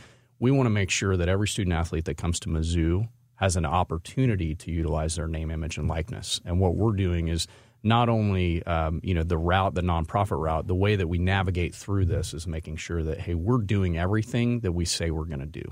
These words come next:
that we're authentic in the way that we do it, that a student athlete that comes, that they know, hey, we've set the expectation from the very beginning. This is the opportunities that we might have for you. Here's charities that we can align you with. And that they can go home to mom and dad and say, "Hey,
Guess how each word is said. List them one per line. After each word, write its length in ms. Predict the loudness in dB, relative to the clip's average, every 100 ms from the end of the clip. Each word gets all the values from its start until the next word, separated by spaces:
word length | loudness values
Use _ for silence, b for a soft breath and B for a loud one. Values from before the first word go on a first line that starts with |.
| -14 _ _ _
that 80 | 2
we're 180 | 4 4
authentic 520 | 2 -2 0 2 2
in 80 | 2
the 80 | 2
way 160 | 2
that 140 | 0 0
we 120 | 0
do 220 | 2 2
it, 120 | 2 -2 B B -4
that 100 | 0
a 20 |
student 380 | 0 2 2 4
athlete 400 | 2 0 -2 -2
that 160 | -6
comes, 460 | -4 -2 0 2 0
that 160 | 0
they 140 | 0 2
know, 500 | 2 2 4 2 0 B B B
hey, 160 | -2
we've 220 | 0 0
set 240 | 2 2 2
the 120 | 2
expectation 640 | 0 -2 -6 -4 -4 -2
from 140 | -4 -2
the 80 | 0
very 240 | 2 2
beginning. 540 | 0 -2 -4 -6 -10 -14 _ -2
This 180 | 0 0
is 80 |
the 140 | 2 2
opportunities 720 | 2 -2 -2 0 0 0 0
that 160 | 0 0
we 100 | 0
might 300 | 0 -2 -4
have 240 | -4 -4
for 160 | -2 0
you. 240 | 0 -2 B B 0
Here's 160 | 0
charities 640 | 0 2 2 4 2 2
that 100 | 0
we 140 | 0 0
can 120 | 0
align 400 | 0 0 0 2
you 140 | 2
with. 340 | 2 2 0 -4 b b b
And 80 | 0
that 100 | 2
they 120 | 2
can 140 | 2
go 120 | 4 4
home 200 | 4 4
to 60 |
mom 220 | 2 4
and 100 | 2
dad 280 | 2 2 2
and 120 | 0
say, 220 | -2 0 2
"Hey, 460 | 4 4 0 -2